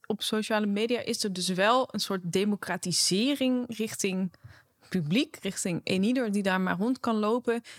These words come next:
die dus zelf eigenlijk een taal en een manier hebben ontwikkeld om te bepalen waar, tot hier en niet verder.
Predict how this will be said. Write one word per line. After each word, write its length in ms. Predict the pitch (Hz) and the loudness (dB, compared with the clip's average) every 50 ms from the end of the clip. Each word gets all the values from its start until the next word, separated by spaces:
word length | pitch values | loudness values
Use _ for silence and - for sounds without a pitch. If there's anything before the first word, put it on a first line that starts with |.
| - - | -8 -4
die 120 | - 202 | -2 0
dus 320 | 180 185 180 - - - - | 0 0 0 0 0 2 2
zelf 400 | 196 190 220 285 330 349 - - | 4 6 6 6 6 4 2 0
eigenlijk 480 | 226 233 226 220 208 208 208 208 - | 0 0 2 0 0 -2 -2 -2 -2
een 160 | 202 190 185 | -2 -2 0
taal 360 | - - 196 202 208 208 214 - | 2 4 4 4 4 2 2 0
en 100 | 190 185 | 0 0
een 200 | 180 185 185 185 | 2 2 2 2
manier 580 | 180 180 180 175 180 190 208 240 254 277 254 | 2 2 2 2 2 2 2 2 0 0 -2
hebben 260 | 233 208 196 202 196 | -2 0 0 0 0
ontwikkeld 840 | - 226 196 170 - 165 160 180 254 - - 277 311 302 - - - - - - - - - - _ _ | 0 -2 -2 -2 -2 0 0 0 0 0 -2 -2 -2 -2 -4 -6 -8 -10 -18 -20 -20 -20 -20 -20 _ _
om 360 | - 226 226 226 240 233 214 | 4 4 6 6 4 4 4
te 120 | - 233 202 | 2 0 0
bepalen 600 | 190 180 - - 196 190 190 202 202 190 185 175 | 0 0 2 4 4 4 4 4 2 0 0 2
waar, 320 | 170 175 185 190 190 202 - - - - 208 - - _ - 190 - 180 185 - | 2 4 4 4 4 2 -2 -4 -6 -6 -6 -8 -8 _ -6 -4 -2 -4 -4 -2
tot 160 | - - 190 190 | 0 0 2 2
hier 220 | 196 196 190 175 | 2 0 0 0
en 60 | 180 | 0
niet 160 | 190 190 175 - | 0 0 0 0
verder. 520 | - 165 151 151 147 147 - - - - | 0 0 0 0 -2 -4 -6 -8 -10 -12